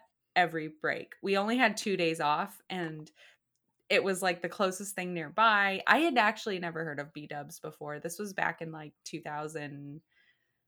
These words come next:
seven through two thousand eleven. Um, and it really hadn't, uh, it really hadn't, like, hit the scene so much in Southern California yet.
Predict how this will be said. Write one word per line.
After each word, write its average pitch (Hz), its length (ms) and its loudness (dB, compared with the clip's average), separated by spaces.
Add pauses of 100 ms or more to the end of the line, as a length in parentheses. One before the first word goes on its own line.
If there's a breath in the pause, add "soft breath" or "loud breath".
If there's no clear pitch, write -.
seven 175 840 4
through 160 280 -4
two 160 200 -6
thousand 156 480 -2
eleven. 147 720 -2 (240)
Um, 156 280 -4
and 180 140 -2
it - 180 -4
really 190 300 2
hadn't, 170 460 2 (1200)
uh, 87 300 -2
it 180 120 -2
really 233 260 6
hadn't, 202 320 6
like, 165 180 -2
hit 196 180 -8
the - 60 -10
scene 196 540 -6
so 269 200 -4
much 285 300 -4
in 185 100 -6
Southern 175 320 -4
California 165 600 -4
yet. 233 400 -4